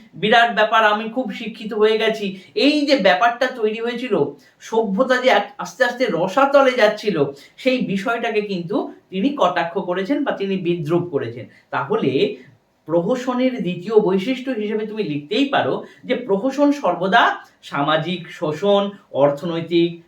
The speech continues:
বা ধর্মীয় গোঁড়ামি, এই সমস্ত বিষয়গুলোকে বিদ্রূপ করে বা এই সমস্ত বিষয়কে একদম ছোট্ট করে তুলে ধরে। তাহলে এই বিষয়টা দু নম্বর পয়েন্টও বুঝতে পারলে। এরপরে আসি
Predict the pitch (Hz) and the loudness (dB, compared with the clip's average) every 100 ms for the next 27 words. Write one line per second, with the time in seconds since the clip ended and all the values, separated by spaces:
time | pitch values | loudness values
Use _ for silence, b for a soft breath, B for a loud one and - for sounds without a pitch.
0 | 135 143 143 151 180 190 185 156 127 151 | 0 0 2 2 2 2 2 0 0 4
1 | 190 190 190 190 - _ - 262 302 302 | 4 4 0 -2 -8 _ -2 2 4 2
2 | 285 269 285 285 - 302 196 202 277 285 | 2 4 4 2 0 -2 -2 0 4 4
3 | 285 285 294 349 392 - _ 147 202 143 | 4 2 2 0 -2 -6 _ -2 -2 0
4 | 170 170 - 120 139 240 254 254 269 262 | 0 0 -2 -4 -2 -2 -2 -2 -2 0
5 | 214 170 190 233 233 285 349 B B - | -4 -4 -2 0 0 -2 -4 B B -2
6 | 196 190 285 - 247 226 240 233 311 427 | -2 0 -2 0 -2 -2 -4 0 2 2
7 | - _ 226 190 156 120 101 - _ - | -2 _ 0 2 2 -2 -6 -14 _ -8
8 | 147 143 190 180 175 180 185 170 180 180 | -4 -2 -2 -2 -2 -2 -2 -6 -4 -4
9 | 180 175 175 170 165 165 165 170 156 156 | -4 -4 -6 -4 -6 -6 -6 -6 -6 -8
10 | - _ _ _ _ _ _ 247 - 180 | -20 _ _ _ _ _ _ 0 0 0
11 | 147 80 - - 370 | -4 -4 -8 -12 -12